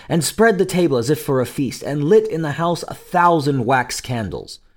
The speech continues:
Then she waited for her husband, not knowing in what shape he would appear. But at midnight, striding from the river, came the prince,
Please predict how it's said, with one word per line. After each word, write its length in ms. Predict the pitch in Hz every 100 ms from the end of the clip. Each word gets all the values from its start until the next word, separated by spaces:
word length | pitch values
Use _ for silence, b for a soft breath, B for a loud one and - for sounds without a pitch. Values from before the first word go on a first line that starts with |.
| _ _ _ _ _ _ _ _
Then 320 | 117 117 135 151
she 220 | - 139
waited 360 | 143 175 120
for 160 | - 110
her 140 | 117
husband, 480 | 110 139 - 64 - _ _ _ _ _ _ _
not 220 | 95 92 123
knowing 260 | 127 98
in 120 | 85
what 180 | 87 -
shape 380 | - 170 139 -
he 80 | 95
would 140 | 87
appear. 440 | 90 - 117 - - _ _ _ _ _ _ _ _ _ _ _ _ _ _ _ _ _ -
But 120 | 101
at 80 | 87
midnight, 540 | 113 82 73 73 - _ _ _ _ _ _
striding 720 | - - - 120 123 123 123
from 220 | 117 117 113
the 100 | 104
river, 320 | 110 98 104
came 280 | - 127 120
the 100 | 113
prince, 540 | - 117 95 -